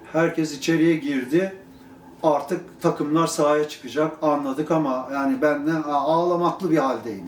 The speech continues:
yani. Öyle bir durumdayım ki ya ağlasam yeridir yani. Ama bir İstiklal Marşı başladı.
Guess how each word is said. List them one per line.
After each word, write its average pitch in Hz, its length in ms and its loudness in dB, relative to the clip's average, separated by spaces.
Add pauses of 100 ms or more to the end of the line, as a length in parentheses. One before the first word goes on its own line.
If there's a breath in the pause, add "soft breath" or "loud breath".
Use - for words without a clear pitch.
yani. 135 340 -6
Öyle 151 200 2
bir 147 120 0
durumdayım 151 480 -2
ki 131 180 -6 (340 loud breath)
ya 143 240 -4
ağlasam 170 560 0
yeridir 135 440 0
yani. 85 320 -14 (640 loud breath)
Ama 156 400 2
bir 185 120 2
İstiklal 156 580 -2
Marşı 131 420 -2
başladı. 120 560 -2